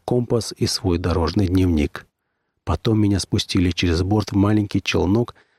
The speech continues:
стоявший рядом с громадной лодкой. Конвоиры последовали за мной и, оттолкнувшись от корабля, начали грести к берегу. Мы уже отошли от судна ярдов на сто, когда рулевой поднял руку.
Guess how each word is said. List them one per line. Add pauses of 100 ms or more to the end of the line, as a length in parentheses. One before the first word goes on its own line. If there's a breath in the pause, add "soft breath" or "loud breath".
стоявший
рядом
с
громадной
лодкой. (480)
Конвоиры
последовали
за
мной (400)
и,
оттолкнувшись
от
корабля,
начали
грести
к
берегу. (720)
Мы
уже
отошли
от
судна
ярдов
на
сто, (460)
когда
рулевой
поднял
руку.